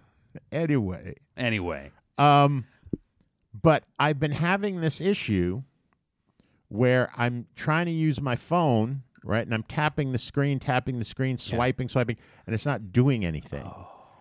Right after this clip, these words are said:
Speaker 1: And I s-, was like, "What the fuck is up with this?"
Speaker 2: Yeah.
Speaker 1: And I heard someone, like, randomly, heard an older person, like, someone in their sixties
Speaker 2: Mm-hmm.
Speaker 1: or seventies, talking about, uh, uh, ghost touch,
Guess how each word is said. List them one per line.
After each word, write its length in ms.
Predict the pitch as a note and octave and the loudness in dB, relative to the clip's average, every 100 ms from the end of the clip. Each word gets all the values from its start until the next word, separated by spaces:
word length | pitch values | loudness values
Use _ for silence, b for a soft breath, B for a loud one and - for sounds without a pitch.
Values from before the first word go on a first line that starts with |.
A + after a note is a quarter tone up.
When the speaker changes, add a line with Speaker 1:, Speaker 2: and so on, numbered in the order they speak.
| B A#2 | B -2
Speaker 1:
And 120 | C3 | 2
I 180 | C3 - | 2 0
s-, 180 | - | -4
was 200 | C#3 C#3 | 2 2
like, 160 | C#3 - | 2 2
"What 200 | D3+ F#3+ | 2 4
the 80 | G3 | 0
fuck 280 | - D#3+ C#3+ | 2 0 0
is 120 | A#2+ | 0
up 180 | G#3 - | -2 2
with 140 | B2 - | 0 4
this?" 260 | G2 F#2 | 0 0
Speaker 2:
Yeah. 240 | G2+ F#2 F2 E2+ | -8 -14 -14 -2
Speaker 1:
And 160 | B2+ C3 | 0 4
I 100 | C3+ | 2
heard 540 | - D3 G3 B3 A3 | 2 2 4 2 -2
someone, 420 | - C#3 C3+ B2+ | -2 0 2 0
like, 140 | A#2+ A2+ | 0 0
randomly, 880 | A#2 C3+ F3+ F#3 C3+ A#2+ G2+ G#2+ A2+ b b b | 0 0 0 0 0 0 0 0 -2 b b b
heard 220 | - E3 C#3+ | 2 4 4
an 100 | C3+ - | -2 6
older 340 | D3 G3 F#3+ | 6 8 6
person, 560 | D3 C#3+ A#2+ - A#2+ A#2+ | 4 4 4 2 -2 -2
like, 140 | A2 | -2
someone 260 | D3 C#3+ C3+ | 0 0 0
in 100 | A#2+ | 0
their 120 | G2+ | -2
sixties 840 | - C#3 - - G2+ F#2+ G#2+ - | -2 -4 -6 -2 0 0 -2 -8
Speaker 2:
Mm-hmm. 300 | A2 G#2 G#2 | -10 -6 -6
Speaker 1:
or 120 | A#2 G#2 | -2 0
seventies, 480 | - D3 C#3 A2+ | 2 2 2 -2
talking 420 | - C#3+ C#3+ C#3+ C3+ | 0 0 0 0 -2
about, 460 | A2+ G#2+ G#2+ - - | 0 2 2 0 -4
uh, 40 | G#2+ | 0
uh, 680 | G2+ G2 - G2 F#2+ F#2 F2 _ _ _ _ _ _ _ _ _ _ - G2 F2 | 2 0 0 -2 0 0 -2 _ _ _ _ _ _ _ _ _ _ -18 -18 6
ghost 420 | D#3 F#3 D#3+ - | 8 8 6 -2
touch, 560 | - B2+ E2+ - - | 0 0 0 -4 -14